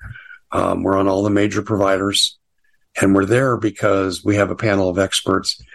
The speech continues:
that are helping you and me to navigate these unprecedented times we live in. And, and really, there's no roadmap to deal with what's happening and what's coming.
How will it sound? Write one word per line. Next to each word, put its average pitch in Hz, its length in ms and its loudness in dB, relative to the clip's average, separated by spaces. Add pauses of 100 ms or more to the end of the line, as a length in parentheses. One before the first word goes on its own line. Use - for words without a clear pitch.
(160)
that 95 100 2
are 95 100 2
helping 90 400 -4
you 117 460 4 (120)
and 104 180 2
me 110 380 0 (380)
to - 120 0
navigate 95 580 0
these 90 240 -2
unprecedented 98 920 0
times 92 380 -2
we 92 120 -2
live 92 240 0
in. 107 240 0 (800)
And, 95 340 0
and 95 180 0
really, 107 260 2
there's 110 240 -2
no 151 120 2
roadmap 107 500 0 (120)
to 98 100 -8
deal 95 280 2
with 92 160 0
what's 92 240 0
happening 92 440 -2
and 87 100 0
what's 87 200 -2
coming. - 340 -2